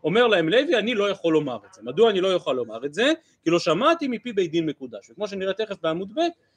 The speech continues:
באמת יש הלכה ספציפית בין ניסן ובתשרי, שהשלוחים היוצאים מבית דין חייבים לשמוע מבית דין מקודש, גם אם הם יודעים בוודאות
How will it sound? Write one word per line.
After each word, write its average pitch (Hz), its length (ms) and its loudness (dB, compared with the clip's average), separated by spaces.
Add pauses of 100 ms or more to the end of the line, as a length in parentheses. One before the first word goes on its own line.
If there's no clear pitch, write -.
(140)
באמת 214 420 4
יש 220 200 2
הלכה 180 420 0
ספציפית 143 640 -8
בין 185 140 -4
ניסן 165 320 -4
ובתשרי, 143 760 0 (280)
שהשלוחים 147 720 -2
היוצאים 147 320 -2
מבית 233 240 2
דין 320 160 2
חייבים 247 300 0
לשמוע 226 320 -2
מבית 165 160 -2
דין 180 120 -4
מקודש, 147 420 -2
גם 220 140 2
אם 254 60 0
הם 240 100 0
יודעים 247 220 -2
בוודאות 254 600 0